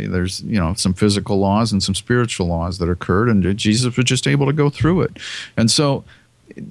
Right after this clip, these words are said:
I, I like all of what you just shared there, Joel. And, and, you know, something else, too, that, um, Jesus said, uh, after the whole narrow gate thing, he said, "Whoever hears these sayings of mine and does them, I will liken him to a wise man who built his house on the rock.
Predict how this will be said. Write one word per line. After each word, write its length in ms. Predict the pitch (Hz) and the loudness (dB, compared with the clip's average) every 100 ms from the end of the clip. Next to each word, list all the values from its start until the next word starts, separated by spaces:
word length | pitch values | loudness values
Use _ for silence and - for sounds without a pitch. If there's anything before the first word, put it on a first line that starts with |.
| - - - | -16 -18 -8
I, 140 | 131 | -6
I 140 | - 135 | -2 0
like 420 | 123 135 147 - | 2 2 -2 -6
all 280 | - 127 131 | -6 0 2
of 80 | 127 | 2
what 200 | 117 117 | 0 0
you 140 | 127 | 0
just 240 | 110 110 - | 0 -2 -2
shared 380 | - 107 107 90 | 0 2 2 0
there, 160 | 82 | -2
Joel. 400 | 80 90 87 90 | -4 -2 -2 0
And, 120 | 95 | -2
and, 320 | 92 101 101 - | 0 0 0 2
you 80 | |
know, 120 | 113 110 | 2 2
something 400 | - 160 143 113 | 2 2 2 2
else, 360 | 117 107 - | 2 0 -2
too, 320 | - 113 101 92 | -2 2 2 2
that, 200 | 90 87 _ | 0 -4 _
um, 260 | 95 92 78 | -2 0 -2
Jesus 360 | 113 123 101 92 | 0 2 2 0
said, 380 | - 107 92 85 - - - - - | 0 0 0 -4 -12 -20 -20 -12 -6
uh, 240 | 87 87 - | -2 -2 -2
after 320 | 110 110 104 | -4 -2 -2
the 120 | 92 | 0
whole 300 | 98 101 92 | 0 0 -2
narrow 340 | - 107 98 90 | 0 2 2 2
gate 360 | 85 98 101 | 2 0 0
thing, 320 | 90 87 85 | -2 0 2
he 100 | 87 | 0
said, 240 | 95 - 90 | -2 0 0
"Whoever 400 | 107 139 156 123 | 2 2 2 0
hears 360 | 113 139 127 | 4 4 4
these 280 | 110 113 104 | 2 2 0
sayings 480 | - 131 123 104 92 | 0 4 6 4 4
of 80 | 87 | 2
mine 320 | 92 92 92 | 2 4 4
and 140 | 85 | 2
does 320 | 82 110 110 82 | 2 2 2 0
them, 260 | 82 85 | 0 0
I 140 | 90 98 | 0 0
will 120 | 92 | 0
liken 440 | 92 101 101 92 | 2 0 2 2
him 200 | 95 90 | 4 2
to 180 | 90 95 | 2 2
a 40 | 85 | 2
wise 380 | 90 92 92 | 2 0 0
man 220 | 87 87 90 | 0 0 2
who 100 | 92 | 0
built 220 | 98 85 | 0 -2
his 140 | 87 | -2
house 300 | 95 92 85 | 0 0 0
on 120 | 90 | 0
the 80 | 82 | 2
rock. 400 | 87 98 90 87 | 2 2 0 -2